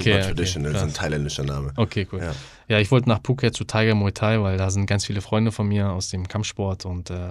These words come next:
Speaker 2: also Profis, die da trainieren regelmäßig
Speaker 1: Ja.
Speaker 2: und ich wollte da schon immer hin. So, und das, diesen Wunsch erfülle ich mir auch einmal. Und dann wollten wir uns einen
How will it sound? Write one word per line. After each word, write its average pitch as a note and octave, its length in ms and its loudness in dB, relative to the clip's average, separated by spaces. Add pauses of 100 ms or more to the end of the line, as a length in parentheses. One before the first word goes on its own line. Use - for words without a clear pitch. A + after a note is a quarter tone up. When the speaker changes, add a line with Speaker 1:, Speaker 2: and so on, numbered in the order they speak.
(140)
Speaker 2:
also F2+ 180 -8
Profis, A2 440 2
die G#2 100 0
da F#2+ 180 2
trainieren G2+ 500 2 (180)
regelmäßig G2 600 2
Speaker 1:
Ja. G2 120 0
Speaker 2:
und - 140 -6 (220)
ich - 120 -14
wollte G2 160 -2
da - 20 2
schon F#2 160 -2
immer F#2+ 160 4
hin. F#2 220 2 (480)
So, - 80 -16
und F#2 100 -4
das, G2 220 -4
diesen A2+ 340 6
Wunsch A#2 220 6
erfülle A2 260 4
ich G2 80 2
mir G2+ 160 2
auch F#2 120 -2
einmal. F2 380 -6 (580)
Und G2+ 180 0
dann A#2 180 6
wollten A#2+ 240 6
wir A#2+ 100 8
uns A#2 140 6
einen A2 220 0